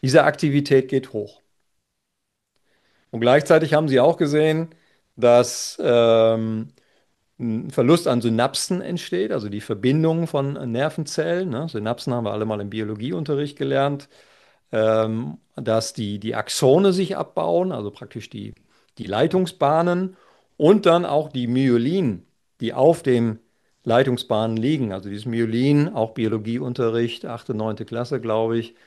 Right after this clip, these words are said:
ne? Myelinscheiden, saltatorische Erregungsleitung. Also die, das Weiterspringen der Information auf den Nervenzellen sozusagen. Und dafür ist Myelin notwendig. Zum Beispiel bei Multiple-Sklerose-Patienten baut sich dieses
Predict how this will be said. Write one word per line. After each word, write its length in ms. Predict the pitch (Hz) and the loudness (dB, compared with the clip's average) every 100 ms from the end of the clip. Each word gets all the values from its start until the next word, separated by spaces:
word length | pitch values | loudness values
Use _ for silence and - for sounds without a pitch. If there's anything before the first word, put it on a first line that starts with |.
| _ _ _ - | _ _ _ -8
ne? 240 | 110 123 | -4 -4
Myelinscheiden, 1200 | 127 117 113 113 127 139 - 120 120 120 123 123 | -4 -2 -2 -2 -2 -2 -4 -2 0 0 0 -4
saltatorische 960 | 101 113 143 139 131 135 139 131 - 139 | -2 0 2 0 0 0 0 -2 -4 -2
Erregungsleitung. 1120 | 123 113 139 120 98 - 98 101 - - - _ _ _ _ _ _ _ _ - | -2 -2 -2 -4 -6 -10 -10 -10 -12 -18 -20 _ _ _ _ _ _ _ _ -8
Also 240 | 107 98 | -8 -6
die, 260 | 101 104 - _ _ | -8 -10 -12 _ _
das 220 | - 101 | -10 -4
Weiterspringen 960 | 98 123 147 147 - - 113 131 151 139 | 2 4 4 2 0 -4 0 4 6 6
der 120 | 123 | 4
Information 840 | 135 139 117 107 107 - 123 135 127 | 2 0 0 2 0 4 6 6 6
auf 160 | 120 | 4
den 140 | 120 110 | 4 2
Nervenzellen 640 | 117 127 117 - 101 95 | 2 2 0 2 2 0
sozusagen. 680 | 92 92 113 95 98 117 165 - _ - _ | -2 -6 -6 -4 -2 -2 -4 -10 _ -20 _
Und 120 | - 107 | -6 2
dafür 300 | 131 139 143 | 2 2 0
ist 120 | 135 | 0
Myelin 720 | 127 131 123 135 147 107 - _ _ _ _ - | 2 4 4 4 2 2 -4 _ _ _ _ 0
notwendig. 760 | 117 143 117 98 98 117 - _ - | 4 4 4 -4 -6 -18 -20 _ -10
Zum 140 | 117 | 0
Beispiel 280 | 120 123 127 | 2 4 4
bei 200 | 117 113 | 4 4
Multiple-Sklerose-Patienten 1500 | 113 113 123 139 - 117 104 113 131 143 143 123 143 135 123 | 0 -2 -4 -6 0 0 4 4 4 2 -4 -2 -2 -2 -2
baut 260 | 113 127 | -2 -2
sich 140 | 127 127 | -4 -10
dieses 400 | 123 123 123 | -8 -8 -8